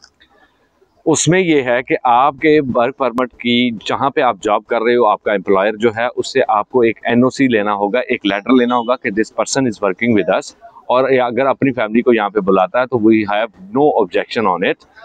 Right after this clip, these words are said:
और आपको अपनी फैमिली को वो letter जो यहाँ से वो भिजवाना होगा, जिसके ऊपर आपकी फैमिली के members के तमाम के passports, उनके नाम, उसकी डिटेल सारी वो उसमें letter में लिखी होनी चाहिए। अब वो letter जो है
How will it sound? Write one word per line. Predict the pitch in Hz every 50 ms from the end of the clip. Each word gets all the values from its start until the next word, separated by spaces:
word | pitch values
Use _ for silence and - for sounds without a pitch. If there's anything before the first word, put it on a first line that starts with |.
| - - _ -
और | 113 120 120 - -
आपको | 127 117 120 127 147 - - - 139 131 131 135
अपनी | - - - - - 123 123 120
फैमिली | - 117 110 104 107 110 120 120
को | - - 110 104
वो | 104 107
letter | 101 101 101 101 - 143 139
जो | - 127 110
यहाँ | 104 104 92 - 117 117
से | - 120 110
वो | 98 101 95
भिजवाना | 85 92 82 95 92 98 120 135
होगा, | 143 139 131 143 135
जिसके | 120 117 - - 139
ऊपर | 139 117 - 135 - -
आपकी | 113 117 - - 143 123
फैमिली | - 107 101 104 113 131
के | 127 - 135 147 156 - - - - - _ _ _ - -
members | 123 127 131 139 151 160 165 -
के | - 156 151
तमाम | - 139 127 127 123 127 139 139
के | 131 143
passports, | - - 107 92 95 - - - 139 156 175 - -
उनके | 139 135 113 - 123 110
नाम, | 98 95 98 95 104 113 127 143 156 165
उसकी | - - 139 120 - - - 120
डिटेल | 95 98 110 120 123 143 147 156 156
सारी | - - 151 139 131 143 151
वो | 151 143 123
उसमें | - - - 135 156 - - 120
letter | 107 113 113 113 110 - - 131
में | 147 165
लिखी | 151 117 127 - - - 139
होनी | 117 107 98 95
चाहिए। | 87 - 87 85 85 82 78 - _ _ _ - - - - - - - - - - - - - -
अब | - 135 135
वो | 175 220 233
letter | 214 180 160 143 143 170 160
जो | 143 147 143 120 120
है | 110 113 127 139 - - _